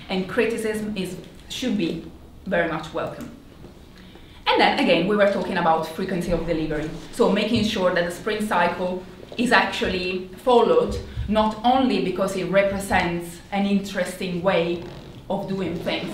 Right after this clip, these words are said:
but also because it represents a great motivator. Because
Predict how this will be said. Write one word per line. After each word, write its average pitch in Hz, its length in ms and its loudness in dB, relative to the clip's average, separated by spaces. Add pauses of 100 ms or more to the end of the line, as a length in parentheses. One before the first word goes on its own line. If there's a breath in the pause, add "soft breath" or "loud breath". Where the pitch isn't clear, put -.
but 196 100 -2
also 202 260 -2
because 185 240 -6
it 190 120 -6
represents 190 460 -4
a 196 40 -6
great 190 320 -4
motivator. 185 680 -6 (960 loud breath)
Because 220 640 2